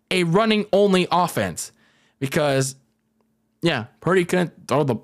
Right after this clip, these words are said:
unfortunately, couldn't just, couldn't throw the ball. It, it really was that bad. And, yeah, it's not the fault of,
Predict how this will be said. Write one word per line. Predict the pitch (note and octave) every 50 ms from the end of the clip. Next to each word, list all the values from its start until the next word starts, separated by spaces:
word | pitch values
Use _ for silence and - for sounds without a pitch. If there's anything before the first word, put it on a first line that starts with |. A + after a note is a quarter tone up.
| - -
unfortunately, | - D3+ C#3+ D#3 F#3 F#3 - D#3+ C3+ C3 C3
couldn't | C3+ E3 D#3+ D3 C#3
just, | C#3+ C#3+ - - _ _ _ _ _ -
couldn't | - D#3+ D3+ D3 -
throw | D#3 C#3
the | C3+ A#2+
ball. | G#2+ A2 G#2 F#2 D#2+ - - _ _ _ -
It, | C3+ B2+ - -
it | - D3+ D3 - -
really | B2+ C#3 C#3+ B2+ A#2+ A2+ G#2+ G#2+ B2+ - _ _
was | - A2+ A2 G2+ - - _ _ _ _ _ _
that | - C3 B2+ G#2+
bad. | A#2 A2+ G#2 F#2 F2+ - - - _ _ _ _ _ _ _ _ _ _ -
And, | C#3 C#3+ C#3+ C3+ C#3 - _ _
yeah, | - D#3 D3 G#2 -
it's | - C#3 -
not | A3 A#3+ G#3+
the | - C#3+
fault | - F3+ E3+ E3 - - _ _ _ _ -
of, | C3 A#2+ - - -